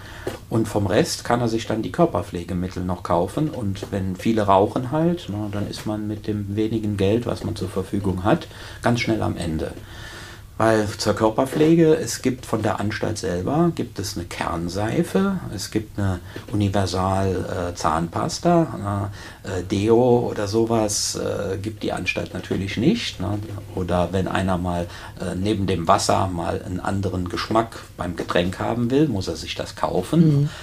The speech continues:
Speaker 1: Und damit ist genug Anreiz da, dass man auch arbeiten geht. Letztlich gibt die Arbeit einem auch eine gewisse Tagesstruktur, ne? Das ist ja auch wichtig, ne?
Speaker 2: An den Werkstätten kommen ja dann auch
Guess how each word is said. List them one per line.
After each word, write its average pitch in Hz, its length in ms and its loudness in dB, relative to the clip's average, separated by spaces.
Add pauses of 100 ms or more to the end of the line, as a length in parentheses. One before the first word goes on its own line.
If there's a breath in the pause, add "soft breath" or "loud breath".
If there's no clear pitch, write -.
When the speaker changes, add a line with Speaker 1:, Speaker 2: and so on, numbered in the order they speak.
(140)
Speaker 1:
Und 107 140 -2
damit 101 280 0
ist - 420 -6 (260 loud breath)
genug 156 400 8
Anreiz 107 580 0
da, 90 400 2
dass 90 220 -6
man 85 160 -4
auch 80 240 -6
arbeiten 85 500 0
geht. 82 420 -2 (460)
Letztlich - 560 0
gibt - 220 -4
die - 100 -2
Arbeit 80 400 -2
einem 101 320 -2
auch 110 160 -2
eine 104 220 -4
gewisse 107 400 0
Tagesstruktur, - 960 -2
ne? 58 260 -4
Das - 120 -2
ist - 40 -6
ja - 120 0
auch 208 200 2
wichtig, - 500 -10
ne? - 80 -12 (380)
Speaker 2:
An 170 100 10
den 175 160 12
Werkstätten 196 640 8
kommen 190 240 10
ja 190 140 10
dann 180 260 6
auch 170 220 2